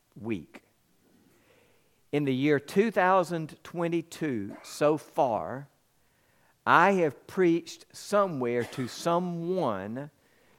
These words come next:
two hundred seventy-six times. Every single one of those two hundred seventy-six times,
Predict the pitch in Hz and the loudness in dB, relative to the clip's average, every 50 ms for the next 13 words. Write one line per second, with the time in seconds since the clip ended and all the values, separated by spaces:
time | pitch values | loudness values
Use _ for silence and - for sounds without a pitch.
0 | _ _ _ - - 180 196 185 175 196 196 180 165 170 165 143 - - 170 156 | _ _ _ 0 0 2 2 2 0 -2 -4 -4 -4 -6 -6 -6 -6 -2 -2 -2
1 | 151 160 160 156 151 139 - 147 147 147 - - - 120 95 85 - - - - | 0 0 -4 -6 -6 -8 -6 -8 -8 -8 -10 -12 -8 -6 -6 -6 -8 -12 -16 -20
2 | - _ _ - - _ _ _ _ _ _ _ _ _ _ _ _ _ _ _ | -20 _ _ -20 -20 _ _ _ _ _ _ _ _ _ _ _ _ _ _ _
3 | _ _ _ _ _ _ _ _ _ _ _ _ _ _ _ _ _ _ _ _ | _ _ _ _ _ _ _ _ _ _ _ _ _ _ _ _ _ _ _ _
4 | _ _ _ _ _ _ _ _ _ _ _ _ _ _ _ _ _ _ _ _ | _ _ _ _ _ _ _ _ _ _ _ _ _ _ _ _ _ _ _ _
5 | _ _ _ _ _ _ _ _ _ _ _ _ _ _ _ _ _ _ - - | _ _ _ _ _ _ _ _ _ _ _ _ _ _ _ _ _ _ -2 2
6 | 139 151 165 170 165 170 175 185 190 190 190 185 - - 175 165 160 160 147 151 | 4 6 6 4 2 -2 -6 -4 -2 -2 -2 -4 -10 -10 -8 -8 -8 -8 -8 -8
7 | 143 135 127 127 139 139 139 135 131 120 123 120 113 104 - _ - - 147 143 | -8 -6 -6 -4 -2 -2 -2 -2 -4 -4 -2 -2 -2 -2 -6 _ -6 -4 -4 -4
8 | 135 139 135 131 120 120 110 - - - 131 120 117 131 127 127 120 - - - | -2 -4 -6 -6 -8 -10 -10 -10 -8 -4 -4 -4 -4 -4 -6 -8 -8 -8 -8 -10
9 | 123 - - - - - 104 80 85 90 98 107 110 - - _ _ - - - | -10 -10 -12 -20 -14 -10 -10 -10 -10 -10 -14 -14 -18 -20 -20 _ _ -20 -20 -20
10 | - | -20